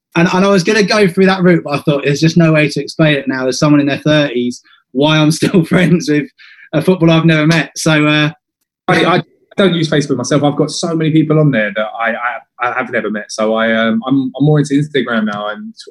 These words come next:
Speaker 2: and, like, do you know what? I've just got back to Twitter. Uh, but I, I haven't used Facebook for years. But yeah, no, I didn't know.
Speaker 1: Yeah,
Speaker 2: Good.
Speaker 1: no, I think, I think there was a lot, a lot of that going on at the time. And 'cause the next day as well, it's one of those weekends we've beat the game the day before, the night before, and then rather than going home,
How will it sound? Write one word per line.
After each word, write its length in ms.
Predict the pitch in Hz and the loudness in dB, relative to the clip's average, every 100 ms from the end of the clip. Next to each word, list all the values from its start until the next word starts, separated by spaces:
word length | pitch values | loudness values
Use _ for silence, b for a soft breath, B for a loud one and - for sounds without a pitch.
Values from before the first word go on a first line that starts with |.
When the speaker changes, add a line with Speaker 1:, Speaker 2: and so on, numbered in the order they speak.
| 127 | -6
Speaker 2:
and, 160 | 113 | -2
like, 140 | 110 110 | -4 -4
do 100 | 123 | -2
you 60 | |
know 60 | 120 | -2
what? 60 | |
I've 60 | 107 | -4
just 140 | 120 | -8
got 120 | 123 117 | -8 -8
back 120 | - | -8
to 60 | |
Twitter. 440 | - 117 101 - - | -6 -4 0 0 0
Uh, 200 | 107 104 - _ _ - - _ - | -2 -2 -8 _ _ -10 -10 _ -2
but 360 | - 107 - - - - | -2 -2 -6 -18 -14 -2
I, 80 | 139 123 127 | 0 2 0
I 140 | 127 131 | -2 -2
haven't 180 | - 156 | 0 2
used 140 | 127 | 2
Facebook 260 | 131 - - | 0 -4 -2
for 60 | 113 | 2
years. 300 | 135 127 - | 4 2 2
But 200 | 127 147 | 0 2
yeah, 180 | 147 123 | 2 2
no, 120 | 135 | 0
I 80 | 113 | 0
didn't 160 | 127 | -2
know. 240 | 127 113 - _ _ _ _ | -2 -2 -6 _ _ _ _
Speaker 1:
Yeah, 240 | 135 135 135 | 0 2 2
Speaker 2:
Good. 120 | 147 | 2
Speaker 1:
no, 180 | 139 135 | 2 -2
I 80 | 131 | -2
think, 200 | 156 143 | 0 0
I 40 | 151 | 0
think 120 | 151 | 2
there 80 | 143 | 2
was 80 | 143 | 2
a 60 | |
lot, 200 | 143 151 | 2 2
a 40 | 143 | 2
lot 160 | 151 | 2
of 60 | 135 | 0
that 200 | 135 131 | -4 -4
going 160 | 135 127 | -4 -2
on 60 | |
at 60 | 127 | -4
the 80 | 127 | -4
time. 200 | 139 135 | -2 -2
And 120 | 139 | 0
'cause 140 | 147 143 | 0 2
the 120 | 151 | 4
next 260 | 160 160 - | 2 0 -2
day 160 | 143 | -2
as 140 | 127 131 | -2 0
well, 340 | 139 131 123 _ _ _ _ | 0 0 -2 _ _ _ _
it's 100 | 156 | -2
one 120 | 147 | 2
of 60 | |
those 180 | 139 127 | 2 2
weekends 380 | 127 127 131 127 | 0 0 0 0
we've 180 | 131 123 | 0 0
beat 240 | 156 165 139 123 _ _ 143 | -2 -2 -6 -12 _ _ -2
the 60 | |
game 260 | 143 175 160 | 0 2 2
the 60 | 143 | 0
day 140 | 131 | -4
before, 340 | 117 - 160 | -2 0 2
the 60 | 135 | 2
night 280 | 147 160 156 | 2 2 0
before, 320 | 127 143 139 | -4 -2 0
and 100 | 135 | 0
then 140 | 143 | 0
rather 180 | 156 151 | 2 2
than 120 | 135 131 | 0 -2
going 220 | 131 123 | -2 -2
home, 440 | 131 131 127 123 | -2 0 0 -2